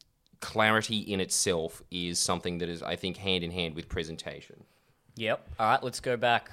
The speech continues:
Speaker 2: Uh, Turnbull, Shorten.
Speaker 1: Turnbull, definitely much more charismatic.
Speaker 2: But his charisma would, I feel like his charisma would appeal to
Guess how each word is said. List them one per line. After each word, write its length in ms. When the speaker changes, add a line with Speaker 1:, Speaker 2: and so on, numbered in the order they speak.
Speaker 2:
Uh, 460
Turnbull, 500
Shorten. 640
Speaker 1:
Turnbull, 340
definitely 300
much 160
more 100
charismatic. 540
Speaker 2:
But 180
his 240
charisma 500
would, 220
I 100
feel 220
like 160
his 160
charisma 580
would 380
appeal 640
to 680